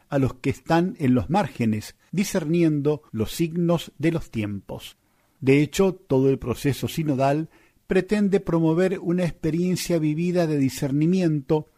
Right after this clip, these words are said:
participación y corresponsabilidad, en la que se reúne una diversidad de dones para la misión de la Iglesia en el mundo. En este sentido, está claro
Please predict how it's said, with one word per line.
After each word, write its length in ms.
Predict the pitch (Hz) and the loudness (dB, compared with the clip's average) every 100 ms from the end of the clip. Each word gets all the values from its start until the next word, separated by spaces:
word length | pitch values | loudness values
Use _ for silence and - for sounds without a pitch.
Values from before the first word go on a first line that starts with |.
| _ - | _ 2
participación 1040 | 180 175 175 - 175 175 - 165 165 170 - _ | 2 2 -4 -4 -2 -4 0 2 2 2 -4 _
y 160 | 175 175 | -4 -2
corresponsabilidad, 1400 | 180 170 170 - - 185 160 170 160 156 165 196 - - _ _ _ - | 0 0 0 -4 -2 0 0 0 2 2 2 2 0 -12 _ _ _ -2
en 160 | 170 | 2
la 140 | 180 185 | 2 0
que 100 | 160 | 0
se 160 | 202 | 0
reúne 560 | 190 156 156 160 165 160 - _ - | 2 2 4 4 4 2 -4 _ 2
una 260 | 156 170 | 4 6
diversidad 640 | 143 123 120 113 120 151 185 | 4 4 4 2 0 4 4
de 120 | 151 | 4
dones 520 | 208 185 123 135 - - _ | 4 6 4 2 -4 -18 _
para 180 | 196 196 | 4 4
la 120 | 190 | 4
misión 420 | 190 - - 202 | 2 0 2 2
de 100 | 180 | 4
la 80 | 170 | 4
Iglesia 640 | 127 127 135 - 147 156 - _ - | 2 2 0 0 2 2 0 _ -2
en 140 | 120 117 | 4 6
el 120 | 110 | 6
mundo. 520 | 113 107 95 101 - _ _ _ _ - | 6 4 2 -4 -12 _ _ _ _ 4
En 100 | 120 | 4
este 180 | - | 4
sentido, 440 | 135 160 190 185 190 | 2 2 4 4 4
está 200 | - 147 | 2 -2
claro 420 | 156 156 160 170 | 2 4 4 0